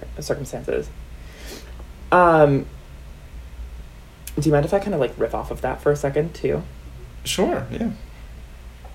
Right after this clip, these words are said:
Speaker 1: So it was interesting, when I first got the, the D M,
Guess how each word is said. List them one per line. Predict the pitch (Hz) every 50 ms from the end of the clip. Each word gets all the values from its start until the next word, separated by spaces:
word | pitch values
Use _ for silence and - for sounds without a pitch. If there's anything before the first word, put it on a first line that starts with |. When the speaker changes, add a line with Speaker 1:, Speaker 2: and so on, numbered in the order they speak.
| - - - - - - -
Speaker 1:
So | 143 - - 156 147 143 139
it |
was | 139 135 143
interesting, | 170 185 156 156 147 131 131 - - - 113 113 117 117 113 - - - -
when | 131 135 131 131
I | 131 127 123 120 120 120 123 113 - - - - -
first | - - 151 165 175 - - - -
got | - 147 139 131 127 123 117 - - - - - - - - - - - - - - -
the, | 131 131 135 131 127 127 123 120 117 117 113 113 110 110 - - - - - - - - - -
the | 135 127 135 123
D | - 123 113 104
M, | 90 92 - - 139